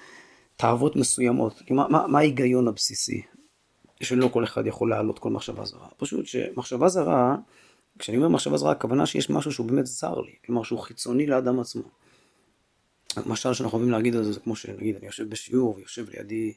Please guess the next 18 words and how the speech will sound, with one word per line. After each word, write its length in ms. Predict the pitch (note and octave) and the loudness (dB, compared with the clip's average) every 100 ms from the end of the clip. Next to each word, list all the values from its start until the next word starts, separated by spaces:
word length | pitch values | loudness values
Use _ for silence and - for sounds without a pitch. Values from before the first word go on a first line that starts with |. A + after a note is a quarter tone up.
| _ - - _ - | _ -20 -20 _ 0
מישהו, 300 | D3+ - G2 | 0 2 -6
תלמיד 380 | - G#2 C#3+ C3 | -6 2 4 4
או 60 | |
חבר, 440 | - - B2 D3+ A#2 - - _ | -2 -4 4 4 2 -6 -20 _
ותוך 240 | - E3+ - | -2 0 2
כדי 180 | D3+ D#3+ | 2 4
שאני 180 | C#3+ | 4
מדבר, 760 | C#3 B2 A#2 C#3 D3 A2+ A2+ C3+ - - _ | 4 2 2 4 4 4 2 0 -4 -20 _
הוא 180 | - C3+ | 0 6
מאוד 160 | B2+ | 6
מוטרד 440 | A2+ G#2+ G#2+ A2+ G2+ | 4 0 0 0 0
ממשהו, 260 | - - | -6 -6
יש 60 | A2 | -6
איזוש-, 200 | G#2 G2+ | -6 -6
איזושהי 320 | - G#2 G2 G2+ | -6 -6 -8 -8
צרה, 580 | - F#2+ G2 A2 G2+ | -8 -4 0 2 0
או, 260 | G2 - - | -4 -12 -18
אה, 80 | - | -12